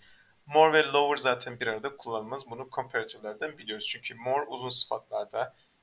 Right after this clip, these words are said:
örneğin more interested, more enthusiastic gibi, e, iki ve daha fazla hecesi olan uzun sıfatlarda kullanılır. And when customers choose between them, eğer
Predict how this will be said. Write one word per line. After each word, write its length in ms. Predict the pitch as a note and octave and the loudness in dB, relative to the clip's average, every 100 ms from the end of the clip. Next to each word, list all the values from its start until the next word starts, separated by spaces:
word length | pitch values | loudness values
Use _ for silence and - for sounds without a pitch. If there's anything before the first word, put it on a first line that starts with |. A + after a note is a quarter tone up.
| _ - | _ -6
örneğin 360 | A#2 G#2+ G#2 A#2 | -4 -2 -6 -4
more 300 | C3 C3+ - | 2 2 0
interested, 580 | C3+ B2+ A2+ - A2 A2 | -4 -4 -4 -4 -4 -10
more 380 | A2+ A#2+ A#2+ - | -4 0 0 -2
enthusiastic 800 | A#2 A2 - - A2+ A2 - - - - | -8 -6 -4 0 2 2 2 -4 -10 -12
gibi, 400 | A2+ A2+ G#2+ - _ _ _ _ _ | -6 -4 -4 -6 _ _ _ _ _
e, 180 | B2+ A2+ | -10 -8
iki 560 | - B2 - - A#2 A2 | -8 -8 -4 -2 -2 -2
ve 160 | A2 | 0
daha 160 | A2 A2+ | 2 2
fazla 600 | A#2 G#2+ G#2+ A2+ A2 - | 2 0 0 0 0 -2
hecesi 380 | - A2 G#2+ B2+ | -8 -6 -4 -4
olan 320 | A2 A#2 - _ _ | -2 -2 -4 _ _
uzun 160 | A#2+ A#2+ | -14 -4
sıfatlarda 680 | A#2 - - - A2 C#3 - | -2 -2 -6 -10 -10 -10 -12
kullanılır. 600 | A#2 G#2+ G#2 G#2 G#2 - _ _ _ _ _ _ _ _ - _ - - - _ - | -12 -8 -8 -10 -16 -20 _ _ _ _ _ _ _ _ -20 _ -20 -20 -20 _ 6
And 120 | E3 | 6
when 340 | F3 F3+ A3 A3 | 8 6 4 4
customers 640 | A3+ G#3+ - F#3 F3 - | 6 8 8 4 4 8
choose 480 | - F3+ F3+ F3+ - | 6 8 2 0 -2
between 500 | E3 - F#3+ F#3+ F#3 | -6 -2 2 2 6
them, 300 | G#2+ B2+ C3+ - - | 6 4 -2 -10 4
eğer 380 | C3 C#3+ C#3+ | 8 8 6